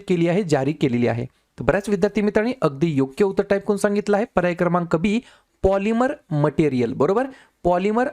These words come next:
आधारित असलेल्या या प्रकारच्या मटेरियलपासून बनवलेली पहिली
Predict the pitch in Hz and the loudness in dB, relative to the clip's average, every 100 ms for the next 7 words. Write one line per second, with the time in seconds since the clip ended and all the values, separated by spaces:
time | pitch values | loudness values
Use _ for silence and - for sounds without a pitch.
0 | - 160 151 165 202 - - 156 - 208 | -2 -2 0 0 0 -4 -2 -2 0 0
1 | 131 156 - - - 190 208 190 185 175 | 2 0 -4 -8 0 0 0 -2 0 0
2 | 202 196 156 147 190 240 240 180 160 190 | 0 0 0 0 0 0 0 0 0 -2
3 | 151 147 190 160 135 165 254 - - - | 0 0 2 0 0 0 -4 -14 -6 0
4 | 190 196 240 | 2 2 0